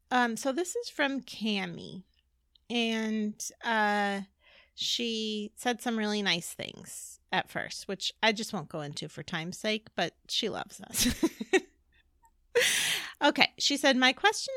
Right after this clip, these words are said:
is this. How do you send blessings slash light to others without interfering with their boundaries? For example, I have a few friends going through hard times, terminal cancer, grief, loss, health struggles, et cetera,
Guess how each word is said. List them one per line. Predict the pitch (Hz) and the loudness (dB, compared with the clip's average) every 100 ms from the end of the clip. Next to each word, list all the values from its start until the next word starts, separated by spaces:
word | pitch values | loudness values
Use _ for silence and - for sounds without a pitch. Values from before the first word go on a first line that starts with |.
| 466 | -2
is | - | 0
this. | 170 - - | -2 -2 -12
How | - 226 254 | 0 4 4
do | 440 | 2
you | 494 | 0
send | 427 277 240 214 | 0 0 0 0
blessings | 202 185 - - 160 185 208 | 0 0 -2 -10 -8 -8 -8
slash | - 190 175 - - | -4 -2 -2 -4 0
light | 196 190 - | 2 2 -2
to | - 226 - | -8 -8 0
others | 254 247 175 175 - | 2 2 2 0 -2
without | 214 214 233 | 0 0 0
interfering | 202 202 262 254 202 180 196 | -4 -4 -6 -6 -6 -6 -4
with | 196 185 | -4 -4
their | 233 | -4
boundaries? | 247 381 453 - - - - | 0 0 0 -4 -8 -10 -4
For | 233 | -2
example, | 226 208 190 - - _ - - - - | -2 -2 -4 -4 -10 _ -20 -18 -18 -6
I | - 262 | 4 6
have | 370 | 6
a | 381 | 2
few | - 285 | 0 0
friends | 247 220 208 | 0 0 -2
going | - 202 208 | -2 -2 -2
through | 208 190 | -4 -4
hard | 190 190 185 | 0 0 -2
times, | - 175 - - - | -4 -4 -4 -10 -10
terminal | 208 202 196 190 | -6 -4 -4 -6
cancer, | 196 254 247 - 226 | -4 -4 -4 -2 -4
grief, | 196 196 208 208 - | -4 -4 -4 -4 -6
loss, | 190 196 190 - | -2 0 -2 -4
health | - 202 - | -4 -4 -4
struggles, | - 202 190 175 | -6 -6 -4 -8
et | 202 | -10
cetera, | - 233 202 175 | -2 0 0 -2